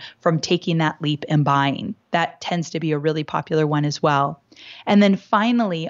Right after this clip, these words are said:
on the final day, when that cart is going to close, you are sending an email that is about the time running out. I love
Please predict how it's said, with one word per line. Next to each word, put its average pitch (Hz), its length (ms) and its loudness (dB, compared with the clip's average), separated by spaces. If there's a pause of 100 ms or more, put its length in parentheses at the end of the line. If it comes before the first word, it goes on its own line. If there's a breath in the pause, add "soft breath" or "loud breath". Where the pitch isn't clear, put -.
on 175 100 0
the 165 100 0
final 247 600 2
day, - 360 -2 (100)
when 160 180 0
that 175 240 0
cart 208 280 2
is 180 140 -2
going 175 240 0
to 180 60 0
close, 143 500 0 (300 loud breath)
you 190 260 2
are 226 80 2
sending 196 400 2
an 175 220 0
email 160 460 4
that 160 140 2
is 156 140 2
about 156 480 0
the 156 160 2 (100)
time 185 540 0
running 165 340 2
out. 139 300 -4 (360 loud breath)
I 180 120 2
love 190 500 4